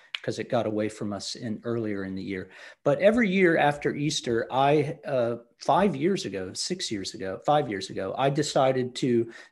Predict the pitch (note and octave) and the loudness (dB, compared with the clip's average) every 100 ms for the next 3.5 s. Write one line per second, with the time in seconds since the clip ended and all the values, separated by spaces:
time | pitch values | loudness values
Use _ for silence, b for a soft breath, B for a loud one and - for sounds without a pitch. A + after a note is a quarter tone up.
0 | - C#3+ C3+ C#3 - B2 D3+ E3 D3+ C#3 | -2 2 2 0 -2 2 4 4 4 2
1 | B2+ B2+ A#2+ C3+ A2+ - G2+ - A2+ G#2+ | 2 2 0 2 2 0 -6 -6 -6 -6
2 | G#2+ G#2+ F#2 - - b b - - D#3+ | -4 -4 -4 -12 -16 b b -8 2 6
3 | C#3 C#3 C3+ C3 C#3+ | 6 6 4 0 -8